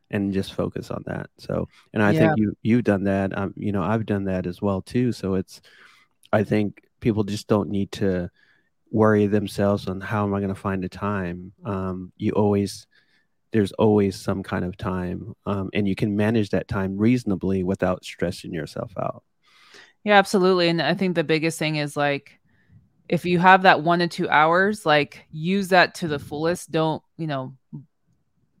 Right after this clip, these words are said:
Speaker 2: bullshit around, like, in those
Speaker 1: <laughs> Yeah.
Speaker 2: two hours, you know what I mean? Like, don't <laughs> be on Instagram in between, like, like, 'cause if you dedicate even one or two hours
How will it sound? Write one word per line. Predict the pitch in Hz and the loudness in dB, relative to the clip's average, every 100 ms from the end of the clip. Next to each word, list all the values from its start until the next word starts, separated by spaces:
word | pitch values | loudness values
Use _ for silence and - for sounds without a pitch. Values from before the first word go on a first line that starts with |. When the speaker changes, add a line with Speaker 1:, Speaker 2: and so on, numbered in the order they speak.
| - | -4
Speaker 2:
bullshit | 170 165 170 | -2 0 -2
around, | 151 143 143 123 131 | 0 0 0 0 -4
like, | 131 131 | -2 -2
in | 135 | 4
those | 147 127 | 4 6
Speaker 1:
<laughs> | |
Yeah. | 113 | 2
Speaker 2:
two | 101 135 | 0 -2
hours, | 131 143 147 | -2 -6 -8
you | 147 | -10
know | 143 | -8
what | |
I | |
mean? | 143 143 | -6 -6
Like, | 139 139 - 143 | -6 -8 -10 -6
don't | 156 156 156 143 - | -2 0 -2 -4 -2
<laughs> | 185 214 180 160 | 2 4 4 2
be | 160 | 2
on | 160 160 | 4 2
Instagram | 170 170 170 160 156 156 | -2 -6 -6 0 0 0
in | 156 | -2
between, | 156 - 170 160 156 | -8 -10 -8 -6 -4
like, | 147 143 - - - - - _ _ _ | -4 -6 -10 -20 -20 -20 -20 _ _ _
like, | 165 156 - - | -2 -2 -4 0
'cause | 208 170 - - _ _ _ _ _ _ _ _ _ | 0 0 -8 -20 _ _ _ _ _ _ _ _ _
if | - 185 202 | -2 -2 0
you | 208 214 | 0 0
dedicate | 190 202 214 208 202 175 151 | 4 4 4 2 2 2 -2
even | 175 180 185 | -4 -2 -2
one | 165 165 | 2 0
or | 170 | 0
two | - 185 | -4 -2
hours | - 160 180 220 - - - | 0 0 0 -4 -6 -16 -20